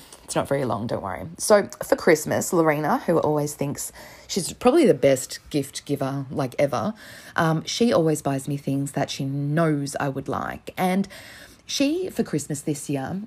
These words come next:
bought me a pack of cards, and I swear, so I'm sorry if there's kids listening, but the cards are called How to Fucking Swear Around the World. And there's hundreds of cards, or probably a hundred or hundred and fifty of cards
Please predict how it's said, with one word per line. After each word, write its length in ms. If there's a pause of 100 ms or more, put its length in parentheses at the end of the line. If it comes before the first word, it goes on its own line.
bought 260
me 100
a 40
pack 220
of 100
cards, 760 (240)
and 160
I 60
swear, 420
so 460 (160)
I'm 100
sorry 280
if 100
there's 140
kids 280
listening, 400
but 260 (500)
the 100
cards 280
are 40
called 320
How 240
to 80
Fucking 420
Swear 480
Around 300
the 80
World. 560
And 280 (300)
there's 200
hundreds 420
of 80
cards, 400
or 40
probably 280
a 220
hundred 300
or 140 (360)
hundred 240
and 60
fifty 320
of 140
cards 440